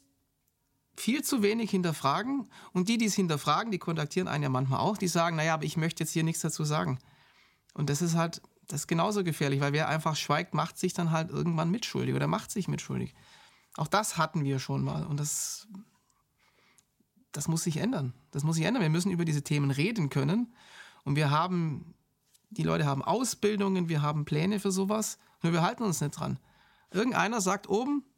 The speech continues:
„So ist jetzt der Plan, wir ziehen das jetzt durch.“ Und jeder, der sich wehrt,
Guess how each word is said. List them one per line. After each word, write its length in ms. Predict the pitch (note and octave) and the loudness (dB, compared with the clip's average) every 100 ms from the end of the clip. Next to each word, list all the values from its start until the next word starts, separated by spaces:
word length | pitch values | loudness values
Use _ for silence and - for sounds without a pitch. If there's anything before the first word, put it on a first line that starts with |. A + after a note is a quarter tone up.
| _ _ | _ _
„So 220 | - F#3 G3 | -2 2 2
ist 100 | F#3 | 0
jetzt 200 | E3 - | -2 -2
der 60 | |
Plan, 380 | C#3 D#3 A#3+ D4 - _ _ _ _ - - | 0 0 0 -6 -18 _ _ _ _ -20 -6
wir 160 | D3+ D3 | -4 -2
ziehen 240 | - A3 | 2 2
das 160 | G3+ F3+ | 2 0
jetzt 220 | E3+ - | -2 -4
durch.“ 260 | - - - _ _ _ _ _ | -6 -6 -12 _ _ _ _ _
Und 120 | D3 | 0
jeder, 220 | D#3 G#3 | 2 2
der 160 | F3+ E3 | 2 0
sich 160 | D3 C3 | 0 0
wehrt, 400 | D#3 A#3+ - | 0 0 -6